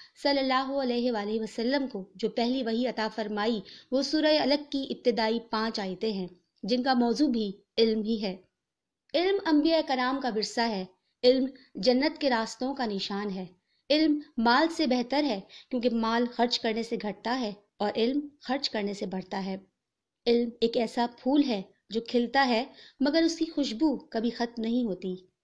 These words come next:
इल्म एक ऐसा समंदर है जिसका कोई साहिल नहीं।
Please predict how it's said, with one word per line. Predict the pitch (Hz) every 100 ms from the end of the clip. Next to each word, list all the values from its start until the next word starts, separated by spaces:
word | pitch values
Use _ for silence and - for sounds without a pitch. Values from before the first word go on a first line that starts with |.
| _ _
इल्म | 233 226 233 - _ -
एक | 233 -
ऐसा | 233 240 262
समंदर | 247 247 233 233 277
है | 233 185 - _ _
जिसका | 196 196 220
कोई | 214 254 262 262
साहिल | 247 196 196 196
नहीं। | 190 190